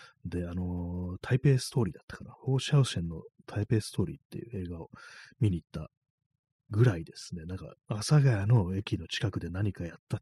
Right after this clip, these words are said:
ていうと、それぐらいしかないんですよね。あとあれですね、あの、ワメリカンっていうね、あの、お店があって、洋食屋さんというか何なのか、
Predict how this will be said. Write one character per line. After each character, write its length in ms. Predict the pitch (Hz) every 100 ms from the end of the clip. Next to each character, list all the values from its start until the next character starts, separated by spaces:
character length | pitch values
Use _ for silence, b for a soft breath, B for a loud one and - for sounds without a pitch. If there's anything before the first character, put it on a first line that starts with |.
| _
て 100 | -
い 40 |
う 40 | 82
と、 220 | 80 85 B B B B B B -
そ 180 | - 117
れ 100 | 131
ぐ 80 |
ら 100 | 139
い 40 | 123
し 100 | -
か 120 | 95
な 200 | 87 90
い 60 | 87
ん 80 |
で 80 | 80 -
す 140 | -
よ 60 | -
ね。 60 | - B B 82 156 B _ _ _ _ _ _ -
あ 100 | 104
と 120 | -
あ 60 | 87
れ 80 | 104
で 120 | 131
す 160 | - 90
ね、 80 | 90
あ 60 |
の、 140 | 90 90
ワ 140 | 104
メ 120 | 143
リ 120 | 160
カ 120 | 104 90
ン 20 |
っ 40 | 82 -
て 80 | 87
い 140 | 82
う 20 |
ね、 140 | 80 82
あ 40 |
の、 260 | 165 165 - _ _
お 80 | -
店 260 | 90 - 101
が 100 | 98
あ 20 |
っ 40 | 95 _
て、 180 | - 80 _ -
洋 240 | 87 101
食 240 | - 131 120
屋 60 |
さ 120 | 110
ん 60 | 107
と 80 | 107
い 20 |
う 20 |
か 80 | 90
何 180 | 92 92
な 60 |
の 100 | 82
か、 180 | 80 -